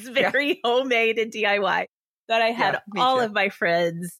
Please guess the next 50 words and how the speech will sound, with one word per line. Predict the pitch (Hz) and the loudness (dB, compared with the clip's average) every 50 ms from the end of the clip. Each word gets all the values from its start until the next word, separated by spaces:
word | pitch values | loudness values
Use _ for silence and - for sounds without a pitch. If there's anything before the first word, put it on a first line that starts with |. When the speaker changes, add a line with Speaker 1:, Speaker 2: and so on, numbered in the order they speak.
| _ - | _ -2
Speaker 2:
and | 196 180 175 175 185 190 | 0 0 0 0 0 0
their | 254 247 240 | 0 0 0
friends, | 240 - 220 190 180 175 175 170 165 | 0 0 0 2 2 2 0 0 0
and | 202 190 | -2 -2
it | 175 | -2
was | 165 190 180 | -2 -2 -2
a | 214 | -2
big | 185 185 180 180 - | -2 -2 -2 -4 -4
party | - 156 147 147 151 151 156 - | -2 -2 -2 -2 -2 -4 -6 -8
at | - 165 | -8 -8
my | 156 156 160 - | -8 -8 -8 -6
parents' | 160 151 165 175 175 | -6 -6 -4 -6 -6
house | - - 156 - - | -6 -6 -6 -6 -6
when | 160 160 | -6 -6
I | 160 | -6
turned | - - 165 170 | -6 -6 -6 -6
sixteen | - 214 - - - 349 330 | -6 -8 -6 -4 -2 -2 -2
'cause | - 233 190 - _ _ _ _ _ - | -2 -2 -4 -4 _ _ _ _ _ -4
I | 202 202 | -2 -2
made | 202 202 196 185 190 185 | 0 0 2 2 2 0
it | 180 - - | 0 0 -2
a | 170 | -2
big | 165 156 165 151 147 147 | -2 -2 -4 -4 -4 -6
deal. | - 147 - - - - - - 110 185 190 _ _ _ _ _ | -10 -12 -12 -10 -10 -10 -12 -10 -12 -12 -14 _ _ _ _ _
Speaker 1:
Yes, | 180 190 175 156 - - _ _ _ _ - | -2 -2 -2 -4 -6 -12 _ _ _ _ -6
I | 277 330 359 | -2 0 2
did | 392 453 415 - | 2 2 0 0
too. | - 381 466 508 339 185 | 0 0 2 2 2 0
So | - - 277 262 | -2 -2 0 0
when | 247 247 240 | 0 0 0
I | 277 | -2
turned | - - 349 294 254 262 | -2 -2 -4 -4 -4 -2
sixteen, | 269 226 - - - 214 185 175 170 165 - - | -4 -6 -8 -8 -6 -6 -4 -2 -4 -4 -2 -2
I | 175 196 | -2 0
was | 220 208 190 - | 0 0 -2 -4
super | - - - 214 208 226 208 | -6 -4 -4 -4 -2 -2 -2
into, | 190 175 175 170 165 - - 180 160 156 160 | -2 0 -2 -4 -4 -6 -4 -4 -2 -2 -2
like, | 156 147 147 | -2 -2 -4
the | - | -4
nineteen | 143 139 127 - - 151 135 | -6 -6 -6 -6 -8 -8 -8
fifties, | 127 - 170 - - 165 156 151 - | -6 -8 -8 -6 -6 -6 -6 -6 -6
sixties. | - 190 - - - - 147 135 135 - | -6 -8 -8 -6 -6 -4 -4 -4 -2 -2
So | 190 - | -2 0
I | 123 185 196 | 0 0 -2
threw, | - - 220 | -2 -2 0
like, | 208 190 175 143 | 0 0 0 -2
a | |
Speaker 2:
Okay. | 185 147 | -2 -4
Speaker 1:
nineteen | 156 156 - - 180 170 | -4 -6 -6 -6 -6 -6
fifties | 156 - 180 160 - - 160 151 147 - - | -6 -4 -6 -6 -4 -4 -6 -6 -6 -8 -12